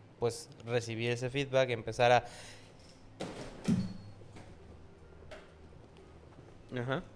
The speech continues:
Speaker 1: <laughs> empezar a recibir el feedback, empezar a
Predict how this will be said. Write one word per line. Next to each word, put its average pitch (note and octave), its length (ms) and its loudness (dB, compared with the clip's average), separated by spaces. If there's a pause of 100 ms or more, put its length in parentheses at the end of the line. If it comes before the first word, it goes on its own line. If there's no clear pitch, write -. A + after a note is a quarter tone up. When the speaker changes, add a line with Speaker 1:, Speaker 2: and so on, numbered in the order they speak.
(120)
Speaker 1:
<laughs> - 1600 6
empezar C3 400 6
a C#3 220 12
recibir C#3 360 6
el C3+ 60 6
feedback, D3+ 440 6
empezar A#2+ 460 8
a A2+ 320 10